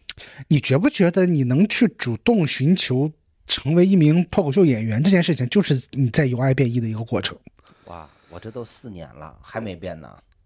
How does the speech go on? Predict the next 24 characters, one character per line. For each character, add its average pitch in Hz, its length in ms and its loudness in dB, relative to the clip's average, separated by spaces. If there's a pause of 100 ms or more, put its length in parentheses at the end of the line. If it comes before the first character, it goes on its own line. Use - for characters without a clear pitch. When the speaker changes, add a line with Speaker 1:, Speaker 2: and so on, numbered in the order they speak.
(280)
Speaker 1:
你 208 280 4
挺 127 400 -4
E 180 320 4
的 98 120 -2
呀， 55 120 -14
我 50 160 -14
觉 - 140 -12
得。 - 160 -8
Speaker 2:
我 - 140 -16
E 131 80 -12
吗？ 90 400 -14 (280)
Speaker 1:
嗯。 127 140 -2
Speaker 2:
我 120 100 0
只， 120 140 -2
没 120 160 -8
有， 147 100 -4
我， 113 220 -10 (300)
就 165 60 -10
是 131 200 -10 (180)
大 147 120 -4
家 147 100 -4
听 156 240 -18
我 117 160 -10
在 113 300 -10